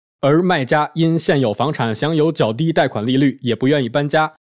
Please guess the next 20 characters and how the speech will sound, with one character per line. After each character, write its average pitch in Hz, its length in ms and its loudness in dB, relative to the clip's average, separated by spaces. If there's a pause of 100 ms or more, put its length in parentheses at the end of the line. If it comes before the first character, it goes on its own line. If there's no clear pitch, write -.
(260)
根 196 160 4
据 185 140 2
网 117 220 -2
上 135 200 0
房 139 220 -4
产 113 240 -6
交 160 200 0
易 147 80 2
公 165 180 -4
司 165 180 -4
Zillow 165 320 -2
的 131 80 -4
数 123 200 -4
据， 117 260 -8 (380)
在 165 300 2
当 185 220 0
前 151 220 -2
利 160 100 2
率 139 140 2
下， 127 260 -2